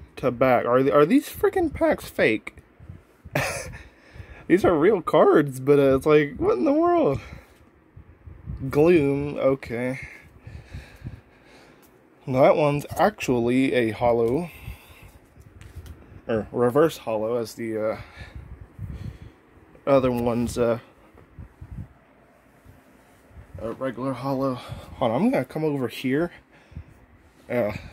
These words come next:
I've got a, uh, tripod right here. And it's so awkward the way I've got it set up.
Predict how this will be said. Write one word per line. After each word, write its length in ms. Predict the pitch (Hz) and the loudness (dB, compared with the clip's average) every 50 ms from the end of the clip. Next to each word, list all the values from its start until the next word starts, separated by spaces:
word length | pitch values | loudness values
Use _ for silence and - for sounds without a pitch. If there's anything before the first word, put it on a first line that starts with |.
| - _ - | -12 _ -4
I've 160 | 131 135 139 | -4 -2 0
got 240 | 170 180 190 190 180 | 2 2 4 4 2
a, 240 | 175 156 147 139 143 | 2 2 2 2 2
uh, 300 | 135 123 120 117 - - - _ _ - | 2 2 2 0 -2 -4 -10 _ _ -12
tripod 600 | - - 123 131 143 139 - 170 170 180 165 170 | -6 -2 -2 -2 -2 -2 -4 -4 -4 -2 -2 -2
right 160 | 175 175 175 | -4 -2 -2
here. 240 | 208 202 208 202 - - - - _ _ _ _ _ _ _ _ _ _ _ _ _ _ _ _ _ _ _ _ - - - - _ | -2 -2 -2 -4 -8 -14 -20 -20 _ _ _ _ _ _ _ _ _ _ _ _ _ _ _ _ _ _ _ _ -20 -20 -20 -10 _
And 380 | 143 143 - 151 147 127 123 127 | -8 -4 -2 -2 -2 0 0 -2
it's 600 | 127 - - 143 135 113 107 - - - - - - _ | -4 -4 -4 -4 -4 -6 -6 -10 -16 -16 -16 -18 -20 _
so 360 | - - - 147 147 147 147 | -16 -2 0 2 4 4 2
awkward 720 | - - 135 131 131 131 - - 147 147 147 147 143 135 - - - _ - _ _ _ _ _ - - - - - - | 2 0 0 0 0 -2 -2 -2 -2 0 0 -2 -6 -10 -14 -20 -20 _ -20 _ _ _ _ _ -20 -20 -20 -18 -10 -6
the 80 | 135 | -2
way 140 | 127 135 135 | 2 2 2
I've 120 | 127 123 135 | 2 2 0
got 140 | 143 135 | 0 0
it 80 | 127 - | 0 -2
set 280 | - - - 131 120 120 | -6 -2 0 0 2 2
up. 240 | 120 135 139 - | 2 0 0 -2